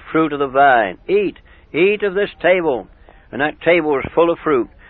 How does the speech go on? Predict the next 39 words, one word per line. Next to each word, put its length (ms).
And 100
every 300
time 380
you 120
reached 380
down 280
to 80
get 340
one, 400
to 120
take 280
a 120
piece 280
of 100
fruit 300
to 60
eat, 240
another 380
one 220
would 120
immediately, 720
uh, 200
appear 480
in 220
the 100
same 600
place 360
where 140
you 120
p-, 60
took 220
of 120
the 120
fruit. 320
There 140
was 140
wonderful, 640
like 320
wine, 520